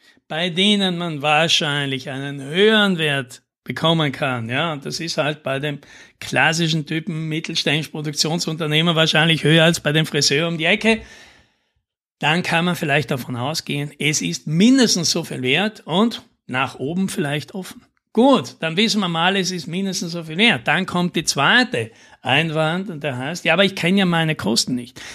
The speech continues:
Natürlich, wenn ich weiß, dass es für den Kunden mindestens zweihunderttausend Euro wert ist und ich diese Leistung mit maximal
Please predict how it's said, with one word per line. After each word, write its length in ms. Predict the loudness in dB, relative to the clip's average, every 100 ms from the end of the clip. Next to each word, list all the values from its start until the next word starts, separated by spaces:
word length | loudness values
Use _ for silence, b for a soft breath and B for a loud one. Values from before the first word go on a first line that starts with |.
| B -4
Natürlich, 640 | -2 2 4 4 2 0
wenn 160 | -2 -2
ich 120 | -2
weiß, 320 | 0 2 2
dass 180 | 0 -2
es 120 | -6
für 140 | -4
den 140 | -4 -4
Kunden 340 | -2 -2 0
mindestens 440 | 4 4 4 0 -2
zweihunderttausend 1000 | 0 2 4 2 0 -2 -4 -4 -6 -8
Euro 140 | -6
wert 240 | -6 -6 -6
ist 180 | -6
und 140 | -4 0
ich 200 | 0 0
diese 300 | -4 -4 -2
Leistung 460 | 0 2 0 -2
mit 180 | -4 -4
maximal 760 | 0 2 4 2 0 0 -2